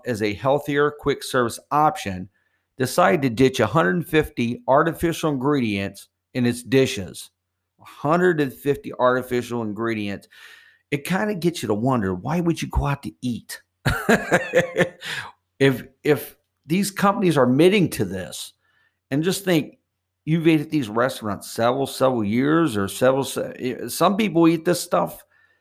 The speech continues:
three or four times a week or more, you know, some of 'em go seven days a week.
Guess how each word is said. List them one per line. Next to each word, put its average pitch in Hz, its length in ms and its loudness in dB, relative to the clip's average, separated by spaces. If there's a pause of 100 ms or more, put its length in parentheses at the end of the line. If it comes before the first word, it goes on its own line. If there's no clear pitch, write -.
(120)
three 175 160 6
or 185 60 4
four 190 240 2
times 180 380 0
a 180 40 4
week 170 520 -6 (600)
or 113 160 -4
more, 95 500 -4
you 110 100 -6
know, 113 240 -4
some 120 260 0
of 160 100 4
'em 160 60 2
go 170 140 2
seven 190 440 2
days 110 280 2
a 101 40 -4
week. 98 420 -6